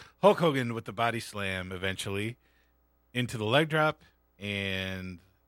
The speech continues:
three count, and Hulk Hogan retains in one of the biggest heavyweight matches of all time, and not just in stature,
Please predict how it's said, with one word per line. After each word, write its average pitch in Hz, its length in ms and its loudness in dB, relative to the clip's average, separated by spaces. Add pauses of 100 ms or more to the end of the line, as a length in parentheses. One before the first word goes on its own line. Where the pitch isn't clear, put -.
(280)
three 151 200 -4
count, 131 340 -2 (1080)
and 90 140 -8
Hulk 110 200 -6
Hogan 104 280 -4
retains 95 760 -10 (680)
in 110 220 -6
one 120 420 -2
of 107 480 -8 (920)
the 196 140 -2
biggest 180 500 0
heavyweight 135 520 -4 (560)
matches 98 640 -8
of 92 100 -12
all 90 160 -4
time, 90 380 -14
and 87 100 -20
not 87 160 -10
just - 320 -14
in 87 180 -20
stature, 85 520 -10